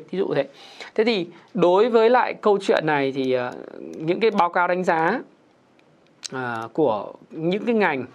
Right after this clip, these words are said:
à, như là định giá của T P, à, Tiên Phong Security thì các bạn thấy rằng là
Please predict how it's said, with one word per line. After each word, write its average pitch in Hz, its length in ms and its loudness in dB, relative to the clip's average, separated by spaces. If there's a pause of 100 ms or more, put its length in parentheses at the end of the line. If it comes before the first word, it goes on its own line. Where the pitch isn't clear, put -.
(540)
à, 123 440 -10
như 180 260 2
là 135 380 0 (500)
định 190 240 0
giá 156 200 2
của 139 240 2 (120)
T - 120 0
P, 170 60 2 (440)
à, 147 160 2
Tiên 170 120 2
Phong 170 160 2
Security 170 580 2
thì 151 80 0
các 156 80 2
bạn - 180 2
thấy 135 180 2
rằng 156 220 0
là 123 200 -2